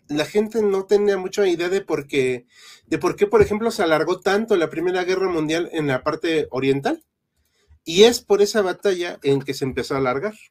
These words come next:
porque de no haber sido la, la victoria alemana, hubiera colapsado Alemania ahí. Aquí está la Leibstandarte, todavía, pero no sé cuál, quieras comentar algo de este video precisamente de Leibstandarte.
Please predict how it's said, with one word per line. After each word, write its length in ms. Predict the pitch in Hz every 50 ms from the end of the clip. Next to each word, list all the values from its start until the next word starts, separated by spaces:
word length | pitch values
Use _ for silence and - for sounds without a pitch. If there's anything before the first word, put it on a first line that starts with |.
| _ _ _ _
porque 400 | - 139 135 135 - - 143 131
de 140 | 131 131 135
no 140 | 135 147 165
haber 220 | 185 196 202 196
sido 240 | 190 - 196 190 190
la, 300 | 170 151 139 139 135 139 -
la 140 | 143 131
victoria 380 | 127 139 135 - - 170 175 185
alemana, 500 | 180 190 202 214 202 170 165 202 285 - _ _ _ _ _ _ _ _ _ _ _ _
hubiera 420 | - 131 135 160 165 165 160 156 -
colapsado 520 | - 131 123 120 - - - 147 143 143
Alemania 480 | 139 131 131 131 147 151 156 147 139 147
ahí. 220 | 208 294 - _ _ _ _ _ _
Aquí 220 | _ 160 143 - 196
está 220 | 185 - - 175
la 120 | 175 165 156
Leibstandarte, 840 | 151 156 147 151 - 190 185 196 208 220 214 214 - 277 - - _ _ _ _ _ _ _ _ _ _ _ _ _ _ _ _ _ _ _ _ - 135
todavía, 640 | 165 160 165 175 190 214 214 202 220 233 240 - _ _ _ _ _
pero 500 | - 220 233 226 226 226 233 226 - - _ _
no 140 | - 185 196
sé 500 | - 214 208 208 202 196 196 190 - _ _ _
cuál, 260 | - 170 165 156 151
quieras 260 | - 185 180 185 185
comentar 380 | - 165 160 147 143 143 175 170
algo 240 | 170 175 170 180 175
de 140 | 151 156 156
este 360 | 143 - - - 180 170 156
video 300 | 135 135 135 143 143 147
precisamente 480 | 156 151 139 151 143 147 147 139 156
de 100 | 151 143
Leibstandarte. 800 | 139 135 139 135 139 - - 156 143 151 156 165 - - - -